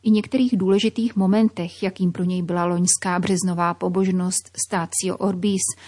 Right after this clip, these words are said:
na prázdném svatopetrském náměstí, která byla výrazem lásky ke všem lidem a odkryla nové cesty vzájemné pomoci. A konečně předložil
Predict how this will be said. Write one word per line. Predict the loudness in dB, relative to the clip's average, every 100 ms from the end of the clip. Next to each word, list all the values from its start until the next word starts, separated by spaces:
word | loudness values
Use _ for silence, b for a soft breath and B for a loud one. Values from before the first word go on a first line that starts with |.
| B B -4
na | 0
prázdném | 0 0 0 -2
svatopetrském | -2 -2 -4 -6 -6 -6 -6 -4 -2
náměstí, | 2 2 2 0 -2 -4 -6
která | -4 -2 0
byla | 0 -2
výrazem | -2 -2 0 0 0
lásky | 0 -2 -4 -6
ke | -6
všem | -2 0 2
lidem | 2 4 4 2 B B B -6
a | -4
odkryla | -4 -2 0 2
nové | 2 2 0
cesty | 0 0 0 0
vzájemné | -2 0 0 0 -2 -4
pomoci. | -2 -2 -2 -4 -4 -6 -10 _ _ _ B B B -6
A | 0
konečně | 4 4 2 2 0
předložil | 2 2 4 2 4